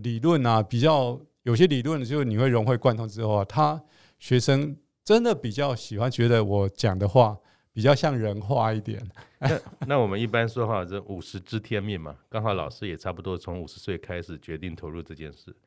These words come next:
Speaker 2: 那你后来是怎么察觉到说，啊，其实推广啊，拍毒这件事情，也会是您下半场可以一直持续做的事？
Speaker 1: 嗯，对。因，因为其实台湾啊，生病的人真的太多，
Speaker 2: 嗯。嗯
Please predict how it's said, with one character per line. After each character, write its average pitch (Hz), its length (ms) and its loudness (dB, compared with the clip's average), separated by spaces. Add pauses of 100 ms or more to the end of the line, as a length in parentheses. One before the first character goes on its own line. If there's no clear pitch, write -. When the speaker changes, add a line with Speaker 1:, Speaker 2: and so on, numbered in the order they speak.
(1000)
Speaker 2:
那 180 80 -8
你 107 140 -4
后 147 200 0
来 98 280 -2 (260)
是 170 160 -12
怎 135 140 -4
么 87 120 -6
察 90 220 -8
觉 101 80 -4
到 92 160 -4
说， 98 140 -10
啊， 143 140 -8
其 - 200 -10
实 107 160 -10
推 123 240 -6
广 87 240 -6
啊， 67 300 -14
拍 113 180 -2
毒 92 160 -6
这 95 100 -12
件 90 160 -6
事 80 200 -14
情， 71 260 -18 (680)
也 90 80 -14
会 120 140 -2
是 110 140 -6
您 95 120 -6
下 107 140 -2
半 98 200 -2
场 78 220 -10
可 - 140 -10
以 101 60 -6
一 98 40 -6
直 87 140 -12
持 - 240 -12
续 90 160 -10
做 87 220 -8
的 78 100 -14
事？ - 220 -20 (160)
Speaker 1:
嗯， 104 220 -18 (120)
对。 104 160 -6 (640)
因， 165 280 -4
因 156 100 8
为 165 80 10
其 143 200 2
实 135 40 2
台 107 180 4
湾 110 220 4
啊， 98 160 0
生 131 360 2
病 127 180 4
的 98 80 -4
人 92 320 -10 (400)
真 135 160 -2
的 120 60 0
太 107 260 -4
多， 95 220 -4
Speaker 2:
嗯。 95 160 -6
嗯 - 60 -20